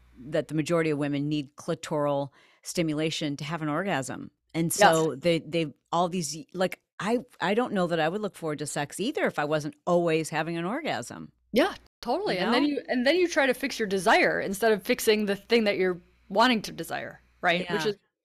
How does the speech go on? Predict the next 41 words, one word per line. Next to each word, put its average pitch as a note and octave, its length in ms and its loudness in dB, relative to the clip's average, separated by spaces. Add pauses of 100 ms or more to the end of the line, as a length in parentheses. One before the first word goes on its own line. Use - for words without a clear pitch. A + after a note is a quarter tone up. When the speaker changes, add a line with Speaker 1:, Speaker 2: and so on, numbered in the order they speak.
(280)
Speaker 2:
which A3+ 180 0
is B3+ 120 0
so C#4+ 200 2
fascinating A#3 520 2
'cause - 120 -8
you're A3+ 80 2
like, A3+ 100 2
you B3+ 60 0
gotta C4+ 140 4
focus C4 340 2
on A3 120 4
the F#3+ 60 0
sex G#3+ 260 0
that F#3 100 -2
you're E3 100 0
having. F#3 460 0
But A#3+ 220 -8
think F#4+ 280 2
about G3+ 300 6
it, F#3 140 0
like, G3+ 240 0 (240)
how D4 140 2
many G4+ 220 2
women A#3 400 4
or A3+ 240 4
men, G3+ 540 0
for F#3+ 160 -4
that F3 320 0
matter, F3+ 300 -4 (420)
got C#4 240 2
taught A#3 240 2
about C4+ 240 2
the B3 60 -2
clitoris D#4 460 0
in G3+ 120 -6
sex G#3+ 320 -4
ed? A3 180 0
It's E3 180 -8
disease A#3 580 2
and G#3+ 140 2
pregnancy A#3 800 0